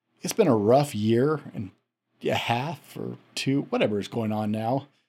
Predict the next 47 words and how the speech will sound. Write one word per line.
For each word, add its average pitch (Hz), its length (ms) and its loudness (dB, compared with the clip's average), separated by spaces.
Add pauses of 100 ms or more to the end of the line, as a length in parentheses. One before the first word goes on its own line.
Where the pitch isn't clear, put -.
(260)
Let's 202 160 0
face 127 200 4
it, 147 80 0
twenty 156 200 2
twenty 131 240 4
sucked 117 480 2
and 104 140 -2
twenty 131 220 4
twenty-one 120 460 4
has 104 100 0
only 127 180 4
been 113 140 2
a 139 80 6
little 123 180 4
bit 104 140 0
better 107 320 0 (960)
or 123 160 4
worse, 110 480 0
depending 202 240 2
on 160 80 4
how 151 60 6
you 147 100 6
look 156 180 4
at 101 100 2
it. - 140 -6 (720)
So 160 500 4 (760)
I 165 60 -2
get 165 300 2
it. - 260 -4
The 127 80 -2
world 131 400 2
weighs 139 320 6
you 113 120 2
down. 110 500 0 (1400)
And 139 100 2
so 135 160 4
holding 175 400 4
on 147 160 4
to 117 100 -4
childlike 131 460 4
wonder 113 380 2
and 107 120 -2
holding 139 360 2
on 123 160 4
to 120 180 2
imagination 113 800 -2
and 98 280 -4